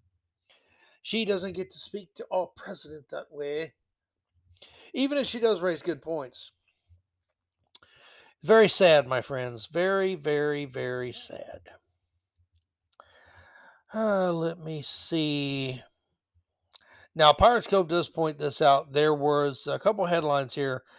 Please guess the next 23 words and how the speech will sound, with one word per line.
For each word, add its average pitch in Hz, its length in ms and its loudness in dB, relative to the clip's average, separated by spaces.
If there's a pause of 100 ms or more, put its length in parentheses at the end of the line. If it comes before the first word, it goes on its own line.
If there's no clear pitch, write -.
(280)
One 185 220 4
was, 160 160 -4
"Three 254 200 0
Democrats 190 640 0
walk 180 300 4
out 175 180 4
of 147 180 -4
Pro-, 185 320 0
Trump's 202 320 -2
State 180 220 -2
of 165 60 -4
the 160 80 -6
Union, 156 640 -8 (320)
uh, 147 260 2
address 143 340 0
in 180 300 -8
pro-, 233 240 -4
in 190 160 -8
protest. 185 640 0 (480)
Where 170 140 6
was 151 100 4
the 147 80 0
condemnation?" 139 840 0